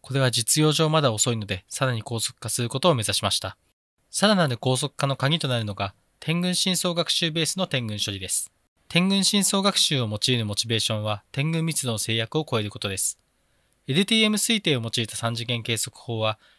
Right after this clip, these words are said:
プロジェクターカメラの解像度を小さくすると非常に高速になります。一方、既存の点群処理手法は高い点群密度を要求します。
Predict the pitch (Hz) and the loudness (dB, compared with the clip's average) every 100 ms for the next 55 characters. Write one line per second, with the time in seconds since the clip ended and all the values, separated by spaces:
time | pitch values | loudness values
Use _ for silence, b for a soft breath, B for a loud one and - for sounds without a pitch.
0 | - 135 151 190 - 185 196 185 131 110 | -4 -2 0 -2 2 4 4 2 -2 -2
1 | 117 127 151 123 104 - 127 113 - 104 | -2 0 0 -2 -4 -2 -2 -4 -4 -6
2 | 98 95 104 135 139 - 123 - 117 110 | -6 -8 -4 -2 -2 -2 -2 0 0 2
3 | 110 104 - - - _ _ 139 _ 196 | 2 2 0 -2 -6 _ _ -10 _ 4
4 | 123 - _ - - 165 165 165 165 165 | 4 -2 _ -6 -2 0 0 0 2 0
5 | 156 165 - - 139 107 - - 180 - | 0 0 -2 -2 -2 -4 -2 0 2 2
6 | 127 123 123 127 - 160 127 95 - 98 | -2 -2 -4 -4 -2 0 0 -2 -2 -2
7 | - 101 - - | -2 -2 -2 -2